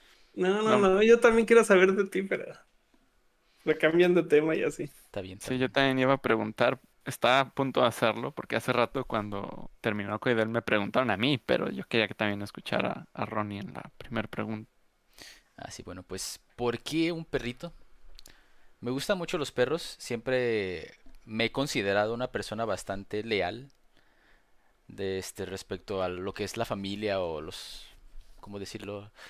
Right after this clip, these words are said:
Speaker 3: La gente cercana, ¿no? Entonces, me gusta mucho la lealtad que llega a tener un perro, que es como una lealtad incondicional. Trátalo bien y te va a tratar muy bien. Pero trátalo mal y, pues, sí te puede morder, ¿no? Y, pues, me gustó mucho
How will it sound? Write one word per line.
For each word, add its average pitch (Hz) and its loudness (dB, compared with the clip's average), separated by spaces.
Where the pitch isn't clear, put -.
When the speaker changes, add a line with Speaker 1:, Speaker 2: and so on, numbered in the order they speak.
Speaker 3:
La 117 -2
gente 127 -2
cercana, 101 -2
¿no? 117 -10
Entonces, 151 -8
me 120 0
gusta 131 -2
mucho 165 -4
la 160 4
lealtad 117 -2
que 135 -6
llega 131 -2
a - -2
tener 107 -6
un 127 -8
perro, 123 -4
que - -8
es - -12
como 110 -8
una 117 -4
lealtad 101 -4
incondicional. 98 -10
Trátalo 113 -4
bien 98 -6
y - -12
te 107 -6
va 95 0
a - -4
tratar 104 -4
muy 104 -8
bien. 113 -10
Pero 101 -4
trátalo 117 -2
mal 139 2
y, 160 -4
pues, 101 -6
sí - -10
te 110 -6
puede 107 -6
morder, 104 -2
¿no? 156 -10
Y, 113 -2
pues, - -6
me 139 -4
gustó 131 -4
mucho 180 -2